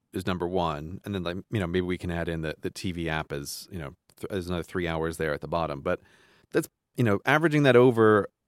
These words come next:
a week, that's, that's pretty reasonable entertainment consumption amounts of time. Like, that's actually probably way under the average of what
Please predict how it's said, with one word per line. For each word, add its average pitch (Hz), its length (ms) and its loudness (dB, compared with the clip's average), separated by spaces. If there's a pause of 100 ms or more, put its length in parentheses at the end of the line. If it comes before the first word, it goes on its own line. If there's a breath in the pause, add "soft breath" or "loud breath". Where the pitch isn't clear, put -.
a 98 80 0
week, 117 400 -2 (220)
that's, 131 140 0 (120)
that's 120 200 -6
pretty 160 240 2
reasonable 117 720 6 (440)
entertainment 113 760 0
consumption 98 500 -2
amounts 90 320 -2
of 78 80 -8
time. 90 400 -6
Like, 90 80 -12
that's 98 140 -8
actually 104 220 -2
probably 92 520 0 (240)
way 98 320 0
under 95 240 2
the 85 160 -4
average 82 380 0
of 78 80 -10
what 73 140 -4